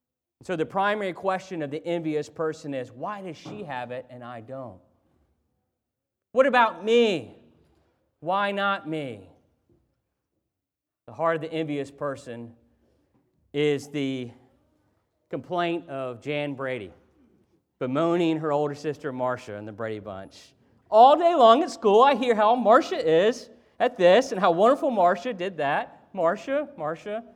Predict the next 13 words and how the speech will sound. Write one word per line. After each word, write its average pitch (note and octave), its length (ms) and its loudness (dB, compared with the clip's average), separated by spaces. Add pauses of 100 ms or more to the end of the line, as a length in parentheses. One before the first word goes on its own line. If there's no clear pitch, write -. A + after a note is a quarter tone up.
(120)
Marcia." G3+ 540 -6 (3750)
Maybe C3+ 180 -2
this C#3 220 -4
is B2+ 80 -12
what B2+ 160 -2
James C#3 340 -2
is A#2+ 120 -12
gonna C3+ 120 -12
be A#2+ 80 -8
talking C3+ 340 -4
about B2 260 -4
in A2+ 80 -14
James A#2+ 500 -8